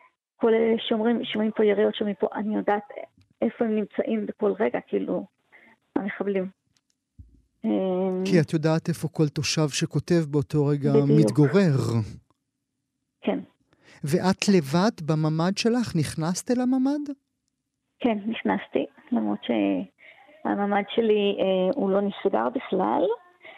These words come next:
Speaker 1: כי, אה, לקסאם פשוט הייתי עומדת בצד של הממ"ד ולא מול הדלת.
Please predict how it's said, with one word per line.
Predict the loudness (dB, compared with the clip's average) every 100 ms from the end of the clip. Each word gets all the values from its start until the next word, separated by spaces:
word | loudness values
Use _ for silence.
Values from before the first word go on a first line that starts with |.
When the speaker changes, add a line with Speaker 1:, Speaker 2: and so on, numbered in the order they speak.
| -20 _ _
Speaker 1:
כי, | -2 2 2 2 0 -2 -4 -10 -20 _ _ _ -20 _ _ -10
אה, | -6 -2 -2 -2 -4 -4 -6 -12 _ _ -20 -20 _
לקסאם | -6 -4 -2 0 0 -2
פשוט | -2 -2
הייתי | -2 -2 -2
עומדת | 0 0 -2
בצד | -4 -2 -2 -2
של | -4
הממ"ד | -4 -2 -2 -4 -6 -2
ולא | 0 0
מול | 0 0
הדלת. | 2 0 0